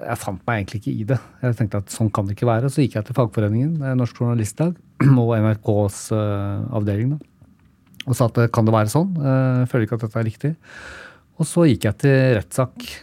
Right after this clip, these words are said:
eh, med dem i ryggen da. Eh, og vant den til slutt i tingretten. Og, eh, den rettssaken førte jo også til at veldig mange andre som var midlertidige i, i N R K fikk, eh, fast jobb.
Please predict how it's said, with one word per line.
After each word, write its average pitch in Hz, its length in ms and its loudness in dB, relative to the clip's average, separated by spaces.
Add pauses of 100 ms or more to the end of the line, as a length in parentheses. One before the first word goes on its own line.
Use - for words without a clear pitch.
(120)
eh, 127 100 0
med 113 220 4
dem 101 220 2
i 104 100 2
ryggen 107 300 0
da. 107 80 -4 (400)
Eh, 113 720 -2
og 143 160 0
vant 101 220 0
den 95 120 -2
til 101 140 -10
slutt 165 320 -2 (100)
i 113 540 0
tingretten. 147 560 0 (240)
Og, 123 420 2 (1120)
eh, 127 600 2
den 117 320 2
rettssaken 113 480 -2
førte 120 240 2
jo 110 80 4
også 117 220 -2
til 101 180 0
at - 260 -8
veldig 110 200 2
mange 110 180 2
andre 113 460 2 (260)
som 151 220 2
var 123 100 4
midlertidige 101 640 0
i, 107 220 -2 (260)
i 107 160 2
N 92 140 -4
R 98 80 -10
K 113 160 0 (500)
fikk, - 480 -8
eh, 101 320 -4
fast 98 240 -8
jobb. 107 220 -10